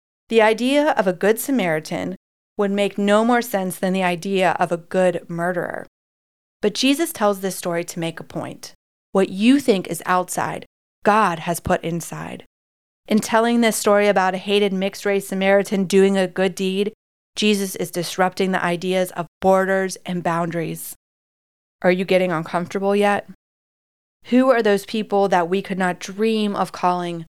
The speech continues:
good? Who is the person you would hate to help on the side of the road? Who is the person you would least want to help you if you were left for dead on the side of the road?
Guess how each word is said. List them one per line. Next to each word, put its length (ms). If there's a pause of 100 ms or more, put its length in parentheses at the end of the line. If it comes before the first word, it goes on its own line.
(320)
good? 400 (560)
Who 160
is 100
the 100
person 400
you 120
would 80
hate 520
to 100
help 260
on 100
the 80
side 380
of 100
the 100
road? 420 (720)
Who 160
is 120
the 80
person 440
you 140
would 200
least 280
want 160
to 60
help 260
you 540
if 160
you 280
were 200
left 220
for 100
dead 340
on 140
the 80
side 480
of 140
the 100
road? 520